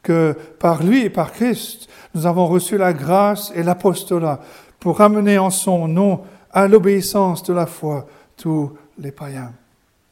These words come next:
Être un serviteur de Dieu, être un apôtre, euh, être un,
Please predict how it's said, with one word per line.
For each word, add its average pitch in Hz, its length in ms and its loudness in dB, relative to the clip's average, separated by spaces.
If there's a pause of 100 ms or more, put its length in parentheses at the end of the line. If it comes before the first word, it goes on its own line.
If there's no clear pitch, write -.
(260)
Être 208 240 -2
un 185 80 -2
serviteur 185 920 0
de 151 160 -4
Dieu, 190 300 2
être 165 200 -6
un 147 100 -4
apôtre, 170 680 0 (560)
euh, 160 240 0
être 175 160 -4
un, 156 240 0